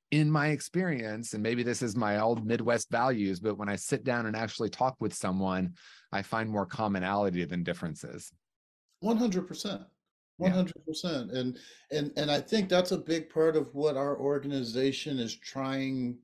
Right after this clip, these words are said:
Speaker 2: to do, is to lift that stigma.
Speaker 1: Mm-hmm.
Speaker 2: Um, we have a young man that is working for us,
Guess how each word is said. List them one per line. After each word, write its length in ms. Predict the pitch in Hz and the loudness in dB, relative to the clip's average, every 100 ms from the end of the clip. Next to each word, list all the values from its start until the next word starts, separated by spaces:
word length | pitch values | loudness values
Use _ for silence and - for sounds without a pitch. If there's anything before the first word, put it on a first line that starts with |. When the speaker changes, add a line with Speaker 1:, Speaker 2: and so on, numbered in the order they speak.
| - | -14
Speaker 2:
to 220 | - 110 98 - | -8 -8 -10 -10
do, 440 | 120 139 143 147 143 | -2 0 0 0 -2
is 220 | 127 - - - _ | -2 -6 -18 -20 _
to 80 | - | -6
lift 380 | 117 123 151 - | 0 2 0 2
that 200 | 143 117 | 0 0
stigma. 720 | - - 127 127 156 175 185 - _ _ _ _ - 180 | -4 2 4 4 2 2 0 -2 _ _ _ _ -10 -2
Speaker 1:
Mm-hmm. 80 | 175 | 0
Speaker 2:
Um, 220 | 127 123 - - _ _ 135 | 0 -2 -6 -20 _ _ -2
we 160 | 156 | 2
have 220 | 170 170 | 4 4
a 100 | 151 | 4
young 280 | 143 143 147 | 4 2 2
man 300 | 139 139 139 | 0 2 0
that 180 | 131 123 | 0 0
is 160 | 120 113 | -2 0
working 360 | 127 131 151 | -2 0 -4
for 420 | - 131 117 117 117 | -2 2 4 4 2
us, 240 | 117 - | 0 -6